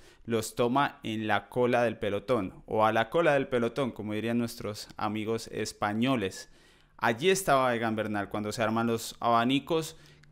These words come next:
Por supuesto, cuando se corta el grupo, queda en el último grupo, en el tercero. Y en realidad, a Egan Bernal, pues, eh, lo salva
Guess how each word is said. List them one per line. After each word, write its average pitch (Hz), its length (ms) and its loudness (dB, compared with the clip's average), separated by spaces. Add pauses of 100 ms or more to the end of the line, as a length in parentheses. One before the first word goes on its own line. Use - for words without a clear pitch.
(140)
Por - 180 -2
supuesto, 127 540 0
cuando 101 260 -4
se 107 220 -10
corta 151 360 4
el 147 100 2
grupo, 151 560 0
queda 135 260 4
en 143 80 2
el 113 160 0
último 123 400 0
grupo, 127 260 0
en 107 100 -2
el 98 120 -8
tercero. 110 540 2 (320)
Y 147 100 6
en 151 140 6
realidad, 147 640 6 (720)
a 131 200 10
Egan 156 220 6
Bernal, 156 540 8 (180)
pues, 127 500 2
eh, 113 380 4
lo 107 200 -2
salva 143 520 6